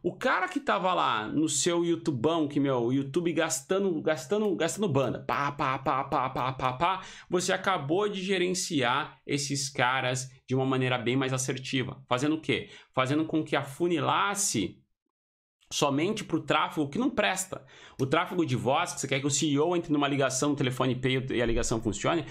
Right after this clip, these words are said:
vai continuar, beleza. Porque você faz esse tráfego entrar pela sua fila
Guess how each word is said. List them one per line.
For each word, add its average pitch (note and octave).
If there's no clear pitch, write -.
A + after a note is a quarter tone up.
vai E3+
continuar, F3
beleza. F#3+
Porque E3
você A2
faz B2
esse -
tráfego B2
entrar B2
pela A#2+
sua B2+
fila G#2